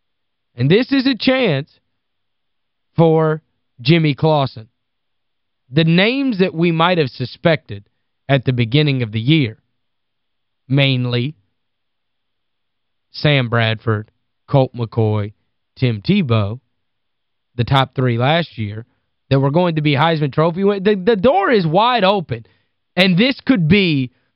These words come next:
the Heisman performance for Jimmy Clausen. The guy has been amazing this year.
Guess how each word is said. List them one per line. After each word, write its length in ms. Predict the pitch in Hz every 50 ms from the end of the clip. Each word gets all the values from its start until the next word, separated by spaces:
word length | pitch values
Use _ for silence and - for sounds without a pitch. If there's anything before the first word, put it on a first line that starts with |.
| _ -
the 100 | 131 165
Heisman 600 | 156 127 147 185 202 202 202 175 165 196 190 175 147
performance 720 | - 160 143 - - 170 165 156 147 139 127 120 113 -
for 220 | - 165 156 156
Jimmy 340 | 143 120 131 147 143 139 127
Clausen. 500 | 113 - 131 127 120 113 107 - - - _ _ _ _ _ _ _ _ _ _ _ _ _ _ _ -
The 120 | 131 170 170
guy 380 | 160 202 220 240 240 214 190
has 160 | 165 156 135
been 360 | 127 123 175 180 170 151 135 135 -
amazing 840 | 147 143 139 139 143 156 170 170 175 175 165 143 123 123 113 113 110
this 240 | 113 113 107 - -
year. 220 | 113 104 98 101